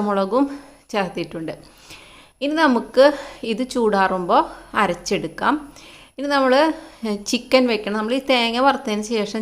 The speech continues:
ചിക്കൻ വെച്ചാൽ മതി, അതാണ് നല്ലത്. അപ്പോൾ ചൂടാറുമ്പോഴേക്കൊക്കെ ചിക്കൻ്റെ വേവൊക്കെ കറക്റ്റ് ആവും. അപ്പോൾ ഞാനിവിടെ നാനൂറ്റി അൻപത് ഗ്രാമാണ് ഇത് എടുത്തിട്ടുള്ളത് ചിക്കൻ. അത് അഞ്ഞൂറ്, എഴുന്നൂറ്റമ്പത് ഗ്രാം വരെ ചിക്കനും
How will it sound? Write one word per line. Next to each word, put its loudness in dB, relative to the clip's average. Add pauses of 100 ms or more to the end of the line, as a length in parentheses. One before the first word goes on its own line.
ചിക്കൻ -8
വെച്ചാൽ -6
മതി, -4
അതാണ് -2 (100)
നല്ലത്. -6
അപ്പോൾ -12
ചൂടാറുമ്പോഴേക്കൊക്കെ -4
ചിക്കൻ്റെ -6
വേവൊക്കെ -4
കറക്റ്റ് -8
ആവും. -4 (540)
അപ്പോൾ -4
ഞാനിവിടെ 4 (380)
നാനൂറ്റി 0
അൻപത് -2
ഗ്രാമാണ് 0
ഇത് 2
എടുത്തിട്ടുള്ളത് -4 (100)
ചിക്കൻ. -8 (100)
അത് -4 (100)
അഞ്ഞൂറ്, -2 (520)
എഴുന്നൂറ്റമ്പത് 0 (100)
ഗ്രാം 4 (100)
വരെ -2 (100)
ചിക്കനും -4